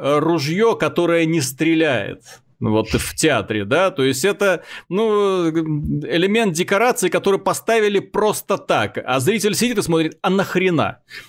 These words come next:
Вот, и в итоге начинает замечать, что вот этот элемент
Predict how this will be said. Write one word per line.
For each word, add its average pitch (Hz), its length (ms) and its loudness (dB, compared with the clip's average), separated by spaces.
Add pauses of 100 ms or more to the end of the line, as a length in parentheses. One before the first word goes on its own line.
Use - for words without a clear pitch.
(120)
Вот, 123 260 0
и 131 40 0
в 160 80 2
итоге 220 260 0
начинает 196 440 0
замечать, 185 540 0
что - 200 -2
вот 139 200 0
этот 233 300 0
элемент 208 460 0